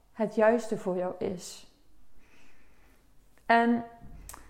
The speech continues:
dat is eigenlijk ook wat ik heel vaak, ehm, ja, vrouwen mee wil geven op het moment, hè, dat ik in contact met hen ben. Ik heb soms natuurlijk over en weer wat berichten. Vrouwen die mij een berichtje sturen of een vraag hebben of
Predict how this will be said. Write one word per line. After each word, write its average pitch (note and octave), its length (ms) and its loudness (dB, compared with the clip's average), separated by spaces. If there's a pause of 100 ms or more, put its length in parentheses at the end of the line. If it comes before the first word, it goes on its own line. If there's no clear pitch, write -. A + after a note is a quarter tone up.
(920)
dat B3 280 -2
is B3+ 80 0
eigenlijk B3 380 6
ook E4+ 220 6
wat C4+ 160 8
ik B3 60 4
heel A#3+ 280 4
vaak, A3 500 2 (100)
ehm, F#3+ 640 -4 (1160)
ja, G#3+ 220 -8
vrouwen G#3 440 4
mee A#3+ 200 4
wil A#3 120 2
geven G3 400 0
op G3 100 -2
het G3 80 -2
moment, F#3+ 540 -2 (360)
hè, A#3 140 -4 (240)
dat G3+ 180 -2
ik G3 160 -2
in F#3+ 260 -6
contact F3+ 440 4
met G3+ 140 -2
hen F#3+ 260 2
ben. G3+ 260 6
Ik G#3+ 100 -2
heb F3+ 120 2
soms F3+ 240 -2
natuurlijk - 300 -4 (440)
over G3 320 0
en G3+ 60 4
weer G#3+ 200 8
wat A#3 160 8
berichten. C#4 680 6
Vrouwen A3 240 4
die A3+ 100 4
mij A#3 100 4
een A3+ 60 2
berichtje B3+ 340 0
sturen C4 460 2
of G3+ 80 0
een F#3+ 120 0
vraag A#3+ 380 2
hebben A#3+ 520 2
of F3+ 280 -6